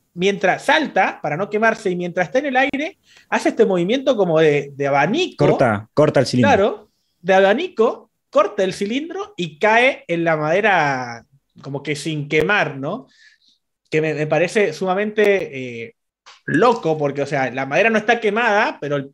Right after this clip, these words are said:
Speaker 1: fuego pasó por ahí, o sea, algo que no, no.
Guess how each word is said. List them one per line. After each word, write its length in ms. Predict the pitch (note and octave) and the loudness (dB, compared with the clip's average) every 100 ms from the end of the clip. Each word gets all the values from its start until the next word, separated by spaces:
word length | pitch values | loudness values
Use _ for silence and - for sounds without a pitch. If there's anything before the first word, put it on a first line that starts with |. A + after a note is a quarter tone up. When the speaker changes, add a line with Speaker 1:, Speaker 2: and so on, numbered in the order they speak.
| _ | _
Speaker 1:
fuego 380 | - G3+ A3+ A3 | -4 0 2 0
pasó 340 | C#3 - A#3 | -4 -4 -4
por 140 | E3 | -4
ahí, 280 | C#3+ G#3 F#3 | -2 0 0
o 60 | D3 | -2
sea, 180 | D#3 C#3+ | -2 -2
algo 200 | E3 D3+ | -2 -4
que 100 | D3 | -4
no, 140 | C#3+ | -4
no. 240 | C3+ C3 | -6 -8